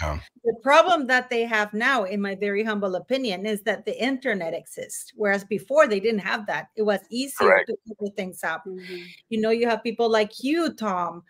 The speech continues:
Speaker 2: who, who, who have a s-, you have a small voice. So, you know, they backed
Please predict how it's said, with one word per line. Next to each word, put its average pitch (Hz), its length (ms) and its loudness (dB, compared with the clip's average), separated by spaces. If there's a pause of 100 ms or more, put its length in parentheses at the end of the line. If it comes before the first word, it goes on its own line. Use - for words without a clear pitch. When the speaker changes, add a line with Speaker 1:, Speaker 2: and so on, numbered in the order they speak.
(200)
Speaker 2:
who, 226 380 6
who, 233 480 2
who 262 140 2
have 233 200 4
a 240 40 2
s-, 226 160 -4 (140)
you 277 240 0
have 285 140 2
a 247 60 2
small 220 300 2
voice. 180 420 -2 (280)
So, 226 420 8
you 240 160 2
know, 214 200 4
they 214 360 4
backed 233 320 2